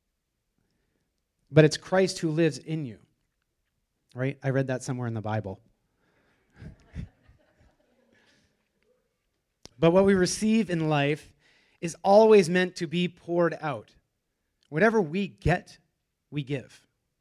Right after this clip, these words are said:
It's never meant to just, like, come to us and then, like, "Ha, ha, ha, ha,"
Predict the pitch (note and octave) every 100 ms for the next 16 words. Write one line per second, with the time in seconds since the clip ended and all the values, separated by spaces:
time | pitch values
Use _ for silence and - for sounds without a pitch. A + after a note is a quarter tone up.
0 | _ _ _ _ _ _ _ _ _ _
1 | _ _ _ _ - - F3+ F#3 F3 F3
2 | D#3 C#3 D#3+ - - D3 - E3+ F3 D#3+
3 | D#3+ D3 C#3+ D3 C#3+ C3 - - - D3+
4 | - E3+ A3 B3 - - C4+